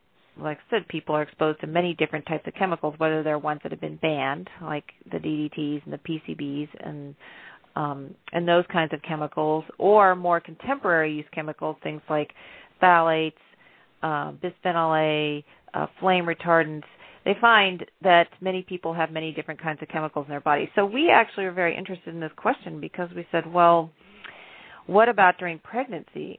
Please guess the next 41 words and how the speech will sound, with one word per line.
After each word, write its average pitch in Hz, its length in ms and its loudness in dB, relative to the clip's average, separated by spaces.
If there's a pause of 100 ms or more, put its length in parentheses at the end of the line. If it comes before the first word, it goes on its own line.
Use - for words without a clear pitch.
I 175 40 -14
mean, 180 180 -10
that's 202 280 -2
a - 160 -14
time, 160 460 -2
as, 160 160 -6 (340)
as 165 160 -4
you 165 160 -10
know, 185 280 2
when, 160 300 -2 (1040)
you 175 100 2
know, 160 260 0
there 170 280 8
is 156 120 0 (200)
a 160 120 4
concern 180 500 -4
about, 160 440 2 (360)
um, 151 480 -8 (280)
what - 180 4
kinds 170 320 -2
of 156 220 -8
environment, 165 520 -2
whether 165 340 4
it's 147 140 -2 (480)
environmental 170 380 4
exposures 147 420 -6
to 156 60 -14
chemicals 214 500 -4
or 160 140 -4
other 180 180 -2
types 165 240 -8
of 160 80 -14
things 156 240 -8
are 165 80 -10
happening 175 320 -4
during 156 220 -12
pregnancy, 214 480 -6
because 160 320 -12
we 170 100 -12
know 160 260 -6
that, 156 220 -4